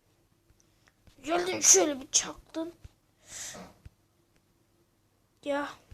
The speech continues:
Ya bir dakika ben niye zorluyorum ya? Burada da tekerlek var.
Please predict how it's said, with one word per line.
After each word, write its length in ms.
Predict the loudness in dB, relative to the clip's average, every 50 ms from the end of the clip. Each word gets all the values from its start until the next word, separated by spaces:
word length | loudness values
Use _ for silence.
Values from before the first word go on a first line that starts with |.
| -20 _ _ _ -20 -20 -20 -20 -20 -20 _ _
Ya 100 | -10 -2
bir 60 | 6
dakika 260 | 8 8 8 8 8 6
ben 120 | 6 6
niye 240 | 6 6 6 6 8 8
zorluyorum 420 | 8 8 8 10 10 8 8 6
ya? 280 | 6 6 6 6 6 4
Burada 300 | 2 0 0 -2 -2 -2
da 100 | -2 -2
tekerlek 520 | -2 -2 -2 -2 -4 -4 -6 -10 -12 -12
var. 120 | -12 -14